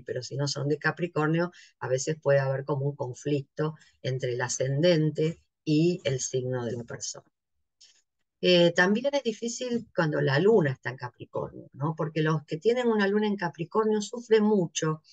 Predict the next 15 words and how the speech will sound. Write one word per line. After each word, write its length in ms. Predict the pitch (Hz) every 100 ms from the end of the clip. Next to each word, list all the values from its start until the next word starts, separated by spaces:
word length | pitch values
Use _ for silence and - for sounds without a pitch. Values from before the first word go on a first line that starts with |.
| - _ _
porque 240 | 180 180
no 160 | 214 226
pueden 240 | 233 262 233
expresar 460 | 196 160 - 180
sus 240 | 170 170 156
emociones, 760 | 147 139 - 127 123 127 - _ _ _ -
porque 320 | 165 160 185
aunque 680 | 175 160 175 175 - 175 175
aparenten 640 | 170 214 269 165 143 139
ser 200 | 139 139
fríos 520 | 139 - 165 156 135 131
o 80 |
aparenten 680 | 120 123 131 170 202 196 139
ser 280 | 135 139 135
distantes, 600 | 135 - 160 165 170 170